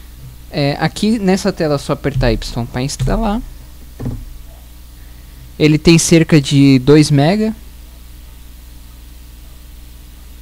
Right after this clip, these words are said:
Pra quem tem conexão lenta,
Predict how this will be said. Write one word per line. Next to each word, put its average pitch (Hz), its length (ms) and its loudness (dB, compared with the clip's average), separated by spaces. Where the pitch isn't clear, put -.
Pra 117 120 0
quem 135 200 0
tem 139 160 2
conexão 131 600 2
lenta, 135 500 0